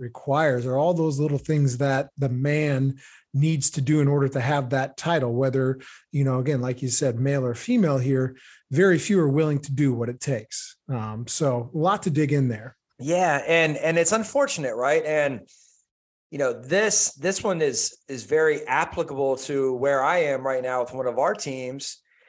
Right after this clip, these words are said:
Speaker 2: You know, we, we recently, you know, we've had some great success early in this year. And recently we had a,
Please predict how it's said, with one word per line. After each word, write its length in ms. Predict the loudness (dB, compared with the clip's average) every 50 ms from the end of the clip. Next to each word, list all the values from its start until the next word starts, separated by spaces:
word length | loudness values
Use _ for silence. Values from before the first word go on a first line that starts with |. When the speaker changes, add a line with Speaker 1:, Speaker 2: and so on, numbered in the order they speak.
| _ _ _ _ _ _
Speaker 2:
You 80 | -8 -6
know, 60 | -6
we, 420 | -4 -4 -4 -2 -2 0 -2 -2 -2
we 180 | -4 -4 -4
recently, 800 | -4 -2 -2 -2 -2 -2 -2 0 0 0 0 0 -2 -4 -8 -12 _
you 100 | -12 -12
know, 120 | -12 -12 -12
we've 200 | -10 -8 -8 -4
had 240 | -2 -2 0 0 -2
some 140 | -4 -6 -4
great 220 | -4 -4 -4 -4
success 480 | -6 -8 -8 -4 -2 -2 -2 -2 -2 -4
early 300 | -4 -4 -4 -4 -6 -8
in 80 | -6 -6
this 200 | -8 -8 -8 -8
year. 360 | -6 -6 -4 -4 -6 -8 -10 _ _ _
And 340 | -8 -8 -6 -6 -8 -8 -8
recently 320 | -8 -8 -8 -8 -8 -8
we 140 | -8 -8 -8
had 260 | -6 -4 -2 -2 -2
a, 560 | -2 0 0 0 2 2 2 0 -2 -4 -8